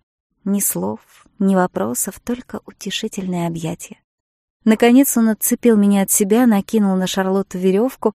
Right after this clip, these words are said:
положил руку мне на плечо, и мы вместе пошли домой.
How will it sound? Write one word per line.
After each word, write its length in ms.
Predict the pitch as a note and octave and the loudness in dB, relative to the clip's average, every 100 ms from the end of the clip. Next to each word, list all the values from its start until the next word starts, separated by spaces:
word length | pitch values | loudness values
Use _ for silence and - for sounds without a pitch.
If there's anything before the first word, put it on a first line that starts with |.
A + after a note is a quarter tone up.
| _ _ _ | _ _ _
положил 400 | A#3 B3+ D4 C#4 | 0 2 2 2
руку 220 | B3 A#3 | 0 2
мне 180 | G#3+ A3 | 2 2
на 100 | G#3 | 0
плечо, 340 | G#3+ G#3 C4 | -4 -4 -4
и 120 | B3+ | -2
мы 160 | G#3+ F#3+ | -2 -4
вместе 420 | F#3 G3 A3 - | -6 -6 -6 -10
пошли 360 | - F3 - G3 | -10 -10 -6 -6
домой. 460 | F#3 D#3+ D#3+ F3 | -6 -6 -6 -8